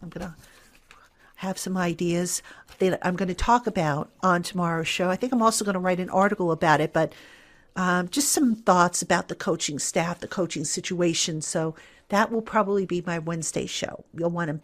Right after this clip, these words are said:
check that out, I hope. So, all right, we've got a Twitter Tuesday going on. So let's continue with your questions, and we'll kick it off with Ruben Martinez, Empire P R man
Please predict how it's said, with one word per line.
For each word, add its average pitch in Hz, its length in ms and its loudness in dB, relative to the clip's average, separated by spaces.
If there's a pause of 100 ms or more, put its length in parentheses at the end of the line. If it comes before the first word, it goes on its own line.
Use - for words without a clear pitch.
check - 240 -4
that 147 160 -2
out, - 260 -6
I - 80 -6
hope. 160 220 -10 (220)
So, - 260 -8 (560)
all 262 100 12
right, 320 220 10 (160)
we've 226 180 -2
got 247 140 0
a 240 140 0
Twitter 262 540 2 (200)
Tuesday 240 380 2
going 190 260 0
on. 143 300 -4 (460)
So - 200 2
let's 196 240 4
continue 208 540 2
with 220 280 0
your 196 400 6
questions, 240 680 0 (100)
and 185 240 0
we'll 185 80 0
kick - 220 -8
it 202 80 4
off 190 320 4
with 175 400 0 (500)
Ruben 220 560 4
Martinez, 208 840 2 (100)
Empire 190 340 2
P 180 180 -2
R 175 160 6
man 208 380 4